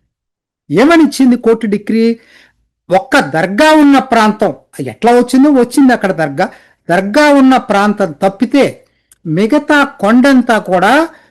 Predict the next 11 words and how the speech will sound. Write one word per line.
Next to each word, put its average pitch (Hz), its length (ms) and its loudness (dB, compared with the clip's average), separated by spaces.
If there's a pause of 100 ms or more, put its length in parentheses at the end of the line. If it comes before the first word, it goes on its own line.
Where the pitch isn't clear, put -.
(160)
తిరుపరంకుండ్రం 220 1300 0
దేవాలయానికి 190 880 2
సంబంధించిందే, 160 1200 -2 (560)
సుబ్రహ్మణ్యేశ్వర 202 1080 0
స్వామి 226 480 0
దేవాలయానికి 196 680 0
సంబంధించిందని 180 920 -2 (760)
తీర్పిచ్చింది, 196 1040 -2 (100)
కోర్టు 277 400 -2
డిగ్రీ 202 720 0
ఇచ్చింది. 151 540 -4